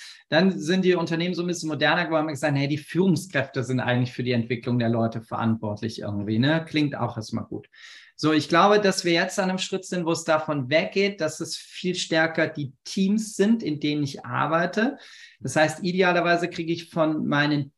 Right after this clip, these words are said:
Teammitgliedern das Feedback, woran ich gegebenenfalls arbeiten könnte, kombiniere das mit Unterstützung von einem People Coach vielleicht,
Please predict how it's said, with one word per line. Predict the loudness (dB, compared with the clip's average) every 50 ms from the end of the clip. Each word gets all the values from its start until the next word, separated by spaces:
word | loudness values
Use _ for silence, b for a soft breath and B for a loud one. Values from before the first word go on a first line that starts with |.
| _ -14
Teammitgliedern | -10 -8 -4 0 2 2 2 2 0 -4 -6 -4 -2 0 0 2 4 4 4 2 2 0 -4 -4 -6 -8 -12 -12 _ -8
das | -6 -6 -6 -8
Feedback, | -10 -6 -2 0 0 0 0 0 0 0 0 0 -4 -12 -12
woran | -10 -8 -4 -4 -2 0 2 2 2 2
ich | 0 -2 -6 -10
gegebenenfalls | -10 -4 -2 2 4 4 4 2 2 0 0 0 -2 -4
arbeiten | -2 0 0 2 0 0 -2 -6
könnte, | -4 -2 -2 -2 -2 -2 -2 -4 -4 -4
kombiniere | -4 -4 -2 -2 0 0 0 0 0 2 2 2
das | 2 0 -2
mit | -6 -6 -6
Unterstützung | -6 -6 -4 -4 -6 -4 -4 -6 -4 -2 -2 -4 -2
von | 0 0 0
einem | 0 -2
People | -2 -2 2 2 2 4
Coach | 4 0 0 0 0 -2
vielleicht, | 0 2 4 4 4 2 -2